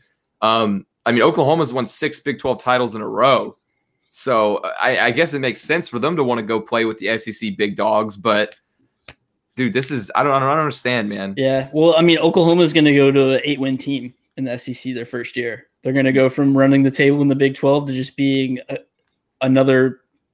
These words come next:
Speaker 2: you know, face in the crowd in the S E C.
Speaker 1: Honestly, I, I disagree. I think
Speaker 2: You
Speaker 1: Oklahoma,
Speaker 2: disagree?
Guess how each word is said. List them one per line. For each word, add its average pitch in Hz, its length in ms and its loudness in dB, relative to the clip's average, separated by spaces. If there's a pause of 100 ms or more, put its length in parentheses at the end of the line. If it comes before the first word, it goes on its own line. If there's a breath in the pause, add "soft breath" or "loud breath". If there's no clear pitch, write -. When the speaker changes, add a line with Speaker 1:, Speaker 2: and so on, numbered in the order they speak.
(120)
Speaker 2:
you 135 160 -2
know, 123 180 -4
face 139 340 -2
in 143 80 -2
the 135 80 -2
crowd 135 280 -2
in - 20 -2
the 117 80 -4
S 123 180 -4
E 120 60 -8
C. 120 300 -8 (880)
Speaker 1:
Honestly, 165 560 2
I, 117 540 2
I 127 140 2
disagree. 123 580 -2
I 117 100 0
think 196 220 -6
Speaker 2:
You 165 60 -2
Speaker 1:
Oklahoma, 139 320 -2
Speaker 2:
disagree? 139 640 2